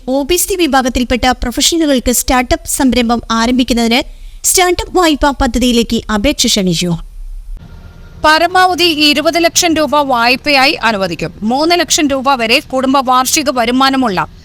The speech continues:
Speaker 2: ഒ ബി സി വിഭാഗം പ്രൊഫഷണലുകൾക്ക് അപേക്ഷിക്കാം. ആറ് ദശാംശം എട്ട് ശതമാനം വരെ പലിശ നിരക്കിൽ വായ്പ അനുവദിക്കും. തിരിച്ചടവ്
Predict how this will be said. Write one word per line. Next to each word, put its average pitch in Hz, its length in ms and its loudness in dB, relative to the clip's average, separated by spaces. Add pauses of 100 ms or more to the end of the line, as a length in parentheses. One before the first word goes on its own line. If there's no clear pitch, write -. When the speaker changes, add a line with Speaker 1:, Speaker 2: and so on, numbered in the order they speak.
(160)
Speaker 2:
ഒ 247 160 0
ബി 233 160 0
സി 302 160 -2
വിഭാഗം 247 460 0 (120)
പ്രൊഫഷണലുകൾക്ക് 254 960 -2
അപേക്ഷിക്കാം. 190 520 -6 (380)
ആറ് 247 280 2
ദശാംശം 277 600 2
എട്ട് 254 280 0
ശതമാനം 269 480 2
വരെ 247 260 2
പലിശ 233 300 2
നിരക്കിൽ 233 380 -2
വായ്പ 214 400 0
അനുവദിക്കും. 175 560 -4 (420)
തിരിച്ചടവ് 311 520 2